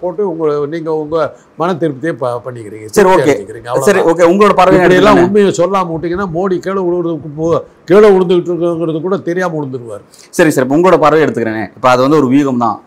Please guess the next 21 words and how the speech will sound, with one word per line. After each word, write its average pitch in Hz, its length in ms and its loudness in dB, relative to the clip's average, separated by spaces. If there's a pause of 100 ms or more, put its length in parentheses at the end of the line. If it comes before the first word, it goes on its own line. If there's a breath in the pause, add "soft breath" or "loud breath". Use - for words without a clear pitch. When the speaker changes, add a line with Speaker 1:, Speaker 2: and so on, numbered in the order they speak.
(120)
Speaker 2:
அஹ், 120 220 -4
யோகி 143 280 0
ஆதித்யநாத் 123 340 -2
செஞ்சது 135 280 -4
மோடி 147 200 0
வீழ்த்துவதற்கு 127 460 -4
ஒரு 117 60 -4
வியூகம் 127 280 -2
தான் 117 140 -2
அப்படின்னு 110 160 -6
எடுத்துப்போமே. 98 400 -10 (380 soft breath)
ஆனா, 170 180 2
இப்ப 175 280 4
இதனால 175 580 2 (220 soft breath)
ஸ்டேட்ல 214 400 0
அவருக்கு 151 240 2
ஒரு 127 80 0
நெருக்கடி 147 320 0
உருவாகுது. 101 360 0 (100)
ஏன்னா, 147 300 0
இப்ப, 139 520 2